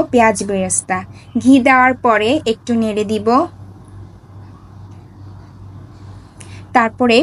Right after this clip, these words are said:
পেঁয়াজ বেরেস্তা দিয়ে দিব। পেঁয়াজ বেরেস্তা দেওয়ার পরে আমি কিছুক্ষণের জন্য, প্রায়, আহ, পনেরো থেকে বিশ মিনিটের জন্য দমে রেখে দিব। এরপর আমার বিরিয়ানিটা হয়ে যাবে।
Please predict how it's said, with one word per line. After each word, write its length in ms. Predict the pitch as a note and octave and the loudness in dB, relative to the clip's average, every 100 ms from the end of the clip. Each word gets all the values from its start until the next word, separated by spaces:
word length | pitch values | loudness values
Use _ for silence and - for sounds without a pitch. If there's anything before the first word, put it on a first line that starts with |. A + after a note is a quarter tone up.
| D#4+ | 2
পেঁয়াজ 300 | B3 A#3 A3+ A3 | 2 2 0 -2
বেরেস্তা 460 | A3 G#3+ A3 - D4 | 0 0 -2 0 0
দিয়ে 240 | B3 G#3+ | 0 0
দিব। 240 | F#3+ G3 F#3+ F#3 - - - - - - - - | 0 -2 -2 -6 -8 -20 -20 -20 -20 -20 -20 -4
পেঁয়াজ 360 | B3+ B3 C4 A#3+ | 2 4 2 2
বেরেস্তা 440 | A#3+ A#3+ A#3+ - | 2 2 0 0
দেওয়ার 340 | B3+ A#3+ A3+ B3+ | 2 4 4 0
পরে 380 | - A#3 G#3 B3+ | 0 2 2 0
আমি 400 | - G#3 G#3+ B3+ F4 - - | -2 -4 0 2 2 -4 -8
কিছুক্ষণের 640 | A#3+ C4+ C4+ C#4 C4 B3+ | -4 -4 2 4 6 4
জন্য, 480 | B3 A#3 G#3 A3+ D#4 - | 2 -2 -2 0 0 2
প্রায়, 360 | A3+ A3 A3 A#3 - - - | 2 2 0 -2 -14 -20 -6
আহ, 380 | A3+ A3 G#3+ G#3 G#3+ - - - - - - - - | 2 4 4 2 -2 -10 -20 -20 -20 -20 -20 -20 0
পনেরো 300 | C4+ B3+ C4 | 4 6 6
থেকে 300 | C4 C4+ C#4 | 4 4 4
বিশ 200 | A#3 A#3+ C4 | 4 4 6
মিনিটের 380 | B3+ B3 C4 | 6 6 4
জন্য 240 | A#3+ B3+ B3 C4 | 2 2 4 4
দমে 300 | B3 A3+ G#3 | 4 0 -2
রেখে 260 | G3 A#3 | -2 0
দিব। 220 | G3 F#3+ F#3 F#3 - - - - - - - - - - - | 0 -2 -4 -8 -12 -20 -20 -20 -20 -20 -20 -20 -20 -20 -2
এরপর 360 | A3 G#3+ B3 C#4 | 0 2 2 2
আমার 260 | A3 A3+ A3 | 2 0 -4
বিরিয়ানিটা 640 | G#3 G3+ G#3+ A3 A3 D4+ | -4 -4 -4 -4 -2 -2
হয়ে 280 | C#4+ A#3 G#3+ | 2 2 2
যাবে। 400 | G3 F#3 F3+ | -2 -4 -4